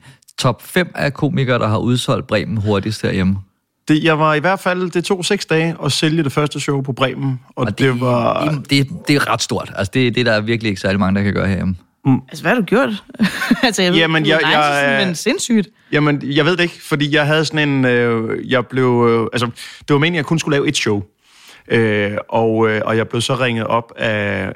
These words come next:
Speaker 2: af en, der hedder Christoffer Olsen, som er Heinos manager, som, som jeg har, øh, som er min, øh, go-to-guy en gang imellem, der hjælper mig med at forhandle, når jeg skal være med i livsstilsprogrammer. <laughs> Øh,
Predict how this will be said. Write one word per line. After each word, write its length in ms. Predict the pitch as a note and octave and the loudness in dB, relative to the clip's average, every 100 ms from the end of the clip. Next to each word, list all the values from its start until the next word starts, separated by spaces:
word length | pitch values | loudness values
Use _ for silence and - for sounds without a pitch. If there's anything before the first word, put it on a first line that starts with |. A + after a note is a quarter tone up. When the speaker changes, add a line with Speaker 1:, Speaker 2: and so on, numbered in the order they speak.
| - | -6
Speaker 2:
af 280 | G#2+ F#2+ - | -6 -6 -4
en, 160 | A#2+ | -2
der 60 | A#2 | 0
hedder 140 | A#2 G#2+ | 0 0
Christoffer 380 | - G#2+ G2 | -2 -4 -2
Olsen, 280 | - D3+ C#3+ | -2 0 -2
som 180 | A#2+ G2+ | 0 0
er 480 | G2 F#2+ F#2 - G#2 | -2 -2 -4 -6 -4
Heinos 340 | A2+ B2 B2+ | -2 -2 -2
manager, 380 | B2+ D3 E3+ C3 | -2 -2 -2 -4
som, 420 | B2 A#2 A2 G#2+ - | -2 0 0 -2 -4
som 240 | - A#2 | 0 2
jeg 120 | A#2 | 2
har, 440 | A#2 C#3+ A#2 - _ C3 | 2 0 -2 -8 _ -2
øh, 300 | A#2 A2 G#2+ | 0 0 -2
som 240 | C3 A#2 | -2 0
er 100 | A2+ | 0
min, 440 | A2+ C#3+ E3+ D#3+ C3+ - | 2 0 2 0 -2 -2
øh, 140 | A#2+ A2+ | -2 2
go-to-guy 800 | C#3+ C#3+ - C#3+ D3+ B2+ A#2 A2+ | 0 0 2 2 2 0 0 -2
en 80 | |
gang 120 | B2+ D#3 | -2 -2
imellem, 200 | C#3+ C#3+ | -2 -2
der 60 | C3+ | -2
hjælper 240 | C3 C3 | -2 0
mig 200 | B2+ C3+ | 0 0
med 140 | C#3+ | -2
at 120 | B2 A#2+ | -4 -2
forhandle, 340 | B2 B2 C#3 | -2 0 0
når 120 | B2+ | 2
jeg 80 | A#2 | 0
skal 140 | - | -2
være 120 | A#2+ A2+ | -2 0
med 160 | B2 | 2
i 120 | B2+ | 2
livsstilsprogrammer. 840 | A#2+ D3 D3 D3 A#2 B2+ B2+ B2 B2 A2+ - | 2 2 0 -2 -2 -2 0 0 -4 -6 -4
<laughs> 100 | D3+ | 0
Øh, 340 | C3 B2+ B2+ | 2 4 2